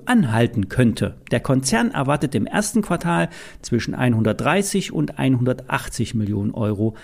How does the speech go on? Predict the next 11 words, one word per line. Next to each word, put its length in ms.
Betriebsergebnis. 1120
Und 140
das 140
liegt 200
mindestens 640
auf 180
dem 140
Vorjahresniveau 1120
mit 480
einem 320
Upside-Potenzial. 1200